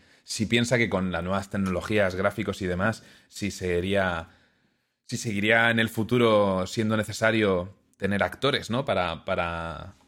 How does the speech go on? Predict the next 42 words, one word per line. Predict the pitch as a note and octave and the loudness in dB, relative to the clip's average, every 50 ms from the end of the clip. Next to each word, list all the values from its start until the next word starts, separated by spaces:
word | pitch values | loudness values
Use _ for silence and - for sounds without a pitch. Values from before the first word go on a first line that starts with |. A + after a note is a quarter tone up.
| _ _ _ _ _ _ _ _ _ _ | _ _ _ _ _ _ _ _ _ _
para | - F2 F2+ F2 | -6 -4 -2 -2
los | F2 E2+ - | -2 -4 -4
juegos, | A#2 A#2 D3+ E3 A#2 E2+ D#2+ - | 0 2 4 4 4 2 0 -2
para | G2 F#2 | -2 -2
los | F#2+ F#2 | -2 0
videojuegos. | F#2 F#2 F2+ F2 B2 C3 A#2+ G2 F2 - - _ _ _ _ _ _ _ _ | 0 -2 -2 0 0 2 2 2 0 -4 -10 _ _ _ _ _ _ _ _
Y | - G#2 | -8 -6
según | - G2+ F#2 G2+ G#2 | -4 -2 -2 -2 0
Hideo | G#2 G#2 A2 | 2 2 4
Kojima, | G#2 G#2+ G#2 A2+ A#2 G#2+ G2 | 4 4 2 2 0 0 -2
sí, | - - C3+ | 0 -2 0
porque | C3 B2+ G#2+ G2 G#2+ | 2 2 0 0 0
no | G#2 G#2+ | 0 2
puedes | F#2 A2 G#2+ G#2 - | 2 2 2 2 0
transmitirle | - G2+ G2 F#2+ G2 G2 F#2 F#2+ G#2 G#2 F#2 G2 G2 F#2+ F#2 F2+ F2+ F2 E2+ F2 E2+ E2+ G2 - _ _ _ _ | -2 -6 -4 -2 -2 -4 -2 -2 -2 -2 -2 0 0 0 2 0 0 -2 -2 -4 -6 -10 -14 -18 _ _ _ _
alma | - G2+ G2+ G#2 G2+ G2 F#2 F2 F2 | 0 0 2 2 2 2 0 0 0
de | F#2+ F#2+ | 0 -2
otra | F#2+ F#2+ F#2+ F#2+ | 0 0 -2 -2
manera | F2+ F2 F2+ F#2+ F#2+ F2+ E2+ E2 F2+ - - - | 0 0 0 0 2 0 0 -2 -4 -12 -12 -6
a, | F2 F2+ F2 E2+ E2 D#2+ D#2+ D#2+ D#2+ D#2 D#2 D#2+ E2+ F2 - _ _ - | -4 -2 -2 0 -2 -2 -4 -6 -6 -8 -8 -10 -12 -14 -20 _ _ -4
a | F#2 F#2 | -4 -4
los | F#2 E2+ | -4 -4
personajes | - F#2+ - - F#2+ F#2+ F#2+ - - E2 D2+ E2 | -8 -8 -8 -6 -4 -4 -4 -4 -6 -8 -8 -6
dentro | F2 F2 E2 - F2+ F2 | -8 -8 -6 -6 -6 -4
de, | F2 E2+ E2+ D#2+ D#2+ D#2 D#2+ | -4 -4 -4 -4 -6 -6 -6
de | E2 E2+ | -6 -6
los | E2 E2 D#2+ | -6 -6 -6
videojuegos, | E2+ D#2+ E2 - - F#2+ F2+ D#2+ D2+ C#2+ - - _ _ _ _ _ _ _ _ _ _ _ _ _ _ _ _ _ _ - | -4 -6 -6 -4 -2 -2 -2 -2 -2 -6 -8 -14 _ _ _ _ _ _ _ _ _ _ _ _ _ _ _ _ _ _ -6
por | - G2 F2+ | -4 -2 -2
mucha | F2+ F2+ F2 F2 F#2+ G2+ - G2 E2+ | -2 -4 -2 -2 -2 -4 -4 -6 -10
tecnología | F2 E2 F2+ E2 D#2+ D2+ - - G2 E2+ E2 D#2 | -10 -8 -8 -8 -8 -6 -6 -4 -4 -4 -4 -6
que | - | -8
tengas. | D2+ F2+ F#2 F2+ D#2+ C#2+ D2+ - _ _ _ _ _ _ _ _ | -8 -8 -8 -8 -8 -10 -12 -14 _ _ _ _ _ _ _ _
Y | - | -12
dice | F2+ F2 G2+ F#2 | -10 -8 -8 -6
que | - | -6
él | F2+ F2+ | -6 -6
se | - - | -6 -10
sintió | F2 - F2+ E2 F#2 F2+ | -10 -10 -10 -6 -4 -4
aliviado, | E2+ E2+ E2+ E2 D#2+ E2+ F2 F2+ F2 D#2+ D#2+ | -2 -2 -4 -4 -4 -2 -2 0 -2 -2 -4
¿no? | D#2+ F#2+ G2+ | -6 -8 -8
Porque | G2 F#2 - F2+ | -8 -10 -12 -12